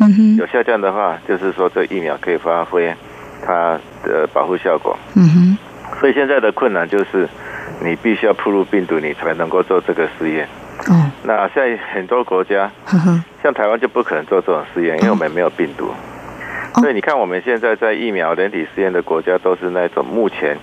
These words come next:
Speaker 1: 嗯哼。
Speaker 2: 新冠病毒流行很厉害的国家，像巴西。
Speaker 1: 是。嗯哼。
Speaker 2: 哦，因为巴西对于防疫的政策是比较松散的，它一直有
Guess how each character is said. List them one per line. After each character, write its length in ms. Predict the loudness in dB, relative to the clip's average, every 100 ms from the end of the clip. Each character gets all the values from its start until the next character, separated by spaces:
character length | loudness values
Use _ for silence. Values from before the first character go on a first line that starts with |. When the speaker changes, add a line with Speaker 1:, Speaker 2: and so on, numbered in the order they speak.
| -12 -2 4
Speaker 1:
嗯 120 | 6
哼。 140 | 8 6
Speaker 2:
新 120 | 6
冠 140 | 4 2
病 200 | 0 2
毒 140 | 0 2
流 180 | 0
行 240 | 0 -2 -4 -4
很 120 | -4 -4 -8 -4
厉 120 | 0
害 140 | 2 0
的 100 | 0
国 160 | -2 0
家， 120 | 0
像 100 | 0 -2 -2
巴 80 | -2 -4
西。 120 | -8
Speaker 1:
是。 360 | -8 -16 4 6
嗯 80 |
哼。 220 | 8 6 2 -2
Speaker 2:
哦， 100 | 0
因 80 | 2
为 60 | 2
巴 200 | 2 0
西 160 | 0 -2
对 240 | 0 2
于 80 | 0
防 240 | 0 0
疫 100 | 0
的 280 | 0 0 0
政 260 | -2 -4 0
策 220 | 0 0
是 80 | -2
比 140 | -4
较 220 | 0 0 0
松 200 | -2 -2 -4
散 160 | -6 -4
的， 100 | -4
它 140 | -2 -2
一 60 |
直 180 | -2 -2
有 160 | 0